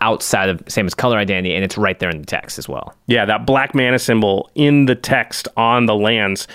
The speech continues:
Speaker 2: means Samus like, "No, you can't play that 'cause I can't have any, uh, mana symbols on stuff that is outside of my colors."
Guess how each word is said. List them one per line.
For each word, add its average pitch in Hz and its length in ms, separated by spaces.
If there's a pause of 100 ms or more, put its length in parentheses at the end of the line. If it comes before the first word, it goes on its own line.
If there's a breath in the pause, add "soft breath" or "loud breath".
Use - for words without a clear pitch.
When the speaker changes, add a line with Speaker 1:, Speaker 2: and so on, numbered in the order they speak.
(100)
Speaker 2:
means 113 340 (120)
Samus 113 320
like, 92 120
"No, 104 200
you 98 180
can't 110 160
play 104 200
that 95 260 (400 loud breath)
'cause 110 160
I 101 60
can't - 260
have 123 180
any, 120 280 (440)
uh, 104 160
mana 117 300
symbols 101 320
on 92 120
stuff 92 300
that 98 160
is 110 220
outside 101 400
of 92 80
my 90 180
colors." - 460